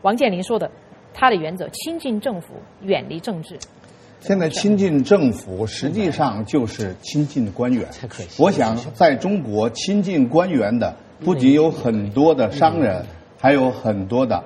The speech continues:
Speaker 2: 二奶，以及他们的很多的情妇，因为他们知道亲近了官员，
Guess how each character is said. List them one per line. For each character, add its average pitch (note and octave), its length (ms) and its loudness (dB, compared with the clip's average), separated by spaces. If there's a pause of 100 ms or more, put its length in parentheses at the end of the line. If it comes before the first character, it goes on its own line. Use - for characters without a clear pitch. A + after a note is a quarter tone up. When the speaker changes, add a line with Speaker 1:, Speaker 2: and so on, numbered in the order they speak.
Speaker 2:
二 A2+ 200 0
奶， E2 320 -8 (280)
以 G2 120 -8
及 A2 160 -2
他 A2 160 -6
们 A2+ 100 0
的 F#2+ 100 -2
很 F#2+ 220 -10
多 G#2 100 -6
的 G2 80 -10
情 F#2 300 -14
妇， G2 180 -12 (300)
因 F3 180 6
为 D#3+ 60 2
他 D#3 140 0
们 E3 80 0
知 F#3 180 2
道 C3+ 240 4 (180)
亲 A3 340 8
近 F3+ 260 8
了 D3 100 2
官 F3+ 320 4
员， A#2 260 2